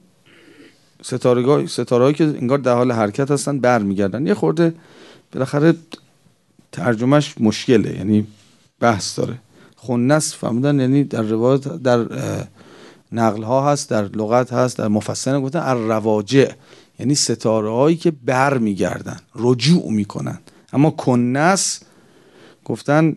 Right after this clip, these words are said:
یعنی مستور در نهار، در روز دیده نمیشن.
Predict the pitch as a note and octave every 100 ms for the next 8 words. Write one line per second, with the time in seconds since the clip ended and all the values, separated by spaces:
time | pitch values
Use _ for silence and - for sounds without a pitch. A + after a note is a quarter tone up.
0 | - B2 A#2+ D3 E3+ E3 - - _ _
1 | - B2+ A#2+ - E3+ F3+ E3+ C3 A2+ A2+
2 | A2 B2+ G#2+ - - _ _ _ _ _
3 | _ - B2 A#2 D3+ C#3+ G#2+ A#2+ C3+ B2+
4 | F#2 - -